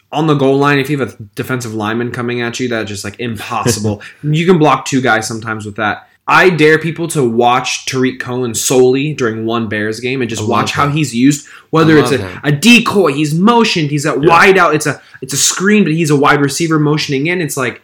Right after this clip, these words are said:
Speaker 1: God, I wanna,
Speaker 3: It's
Speaker 1: like,
Speaker 3: the modern
Speaker 1: break
Speaker 3: day,
Speaker 1: in.
Speaker 3: it's the modern day Darren Sproles, and the fact that he has a coach like Matt Nagy is using him to his full potential now.
Speaker 1: Right.
Speaker 3: And it's so exciting to see such a small player that's so dynamic on the
Speaker 1: Right.
Speaker 3: field again. I don't feel
Speaker 1: And
Speaker 3: like I've seen that since Sproles.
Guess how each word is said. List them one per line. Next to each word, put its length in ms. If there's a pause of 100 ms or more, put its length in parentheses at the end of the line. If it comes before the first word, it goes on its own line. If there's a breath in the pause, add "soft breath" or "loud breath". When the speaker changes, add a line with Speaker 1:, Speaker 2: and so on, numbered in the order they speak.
(140)
Speaker 1:
God, 240
I 100
wanna, 220
Speaker 3:
It's 80
Speaker 1:
like, 80
Speaker 3:
the 60
modern 240
Speaker 1:
break 100
Speaker 3:
day, 180
Speaker 1:
in. 60
Speaker 3:
it's 140
the 80
modern 320
day 160
Darren 240
Sproles, 600
and 440
the 100
fact 280
that 120
he 80
has 160
a 40
coach 220
like 140
Matt 200
Nagy 480
is 220
using 260
him 80
to 40
his 140
full 260
potential 460
now. 260
Speaker 1:
Right. 140 (180 soft breath)
Speaker 3:
And 120
it's 140
so 120
exciting 280
to 80
see 200
such 180
a 80
small 380
player 560 (160 soft breath)
that's 160
so 200
dynamic 640
on 160
the 60
Speaker 1:
Right. 100
Speaker 3:
field 260
again. 380 (120)
I 120
don't 140
feel 120
Speaker 1:
And 100
Speaker 3:
like 80
I've 60
seen 160
that 140
since 240
Sproles. 420